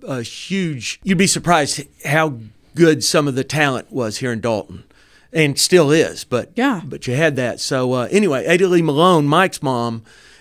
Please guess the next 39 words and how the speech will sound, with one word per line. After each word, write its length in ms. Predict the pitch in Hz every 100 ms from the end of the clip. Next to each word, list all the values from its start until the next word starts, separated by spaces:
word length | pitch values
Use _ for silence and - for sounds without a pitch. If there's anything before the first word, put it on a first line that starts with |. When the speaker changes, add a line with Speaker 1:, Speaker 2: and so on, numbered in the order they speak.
| -
Speaker 1:
did 140 | 143
that. 180 | 139 123
Mike 320 | 143 175 185
is 160 | 175 143
a, 320 | 156 139 135
a, 80 | 156 147
like, 160 | 147 147
a 60 | 127
prop 400 | - 190 - 143
guy 360 | 127 95 - -
out 160 | 147 120
in 80 | 120
California, 600 | 127 117 - 120 127 123
worked 240 | 139 147
on 100 | -
Speaker 2:
Man. 240 | 240 151 95 -
Speaker 1:
a 20 |
bunch, 240 | 208 214
a 60 | 190
bunch 240 | 190 180
of 60 | 165
movies, 280 | 147 143 123
bunch 220 | 165 180
of, 200 | 170 135
um, 280 | 147 139 131 - - - -
Steven 380 | - 196 175 147
Soderbergh's 840 | - 170 156 151 131 113 - - _ _ _
stuff. 640 | - - 139 123 131 - -
Look 180 | 165
him 200 | 175 180
up 320 | 135 123 127 147
if 80 |
you 60 | 120
Speaker 2:
Yeah. 60 | 143
Speaker 1:
don't 100 | 131
know 120 | 135
who 180 | 117 139
he 260 | 139 139 113
is. 220 | 110